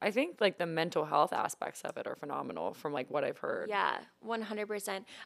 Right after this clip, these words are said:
Speaker 2: I think that my
Speaker 1: You're convincing me.
Speaker 2: <laughs> Oh my God, should we
Speaker 1: Me
Speaker 2: do
Speaker 1: of
Speaker 2: it
Speaker 1: all
Speaker 2: together?
Speaker 1: people.
Speaker 2: <laughs> No, I think that my motivation for doing it over the summer, and everyone kind of has the same mindset, is, like,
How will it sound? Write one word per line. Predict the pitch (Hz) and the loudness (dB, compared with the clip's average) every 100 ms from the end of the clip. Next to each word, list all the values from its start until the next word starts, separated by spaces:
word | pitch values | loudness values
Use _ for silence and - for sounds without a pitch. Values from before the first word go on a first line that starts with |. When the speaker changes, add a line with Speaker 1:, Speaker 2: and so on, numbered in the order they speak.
| - | 2
Speaker 2:
I | 233 | 2
think | 233 254 269 | 2 -4 0
that | 349 247 | -2 2
my | 214 202 202 | 2 4 4
Speaker 1:
You're | 208 202 202 208 | 4 2 0 -2
convincing | 202 190 190 165 156 | -2 -4 -2 -4 -2
me. | 151 151 170 | -2 -4 -4
Speaker 2:
<laughs> | 330 - 480 523 - - | -2 -2 -4 2 0 0
Oh | 208 | -4
my | 196 | 0
God, | 190 180 | 0 -2
should | - | -2
we | 202 | 4
Speaker 1:
Me | 220 | 10
Speaker 2:
do | 190 | 12
Speaker 1:
of | |
Speaker 2:
it | 185 | 12
Speaker 1:
all | 185 | 12
Speaker 2:
together? | 208 214 254 294 480 - | 10 6 6 6 4 6
Speaker 1:
people. | 403 - | 6 6
Speaker 2:
<laughs> | 392 _ _ _ - - - - | -2 _ _ _ -14 -10 -10 6
No, | 330 302 | 10 10
I | 247 | 10
think | 262 285 | 2 -2
that | 349 | 2
my | 339 | 2
motivation | 294 202 208 214 214 254 | 4 4 4 0 0 -4
for | 247 247 | -2 -2
doing | 196 196 214 | 0 -2 0
it | 226 | -2
over | 214 208 | -2 -2
the | 196 | -4
summer, | - 190 180 202 | -4 -2 0 0
and | 214 196 | 0 2
everyone | 185 208 226 226 | 2 2 0 -2
kind | 214 | -4
of | 208 | -2
has | 202 180 | -4 -6
the | 202 | -8
same | 180 196 190 | -6 -6 -4
mindset, | 180 180 185 208 190 | -4 -4 -4 -2 -2
is, | 185 | 0
like, | 190 | -6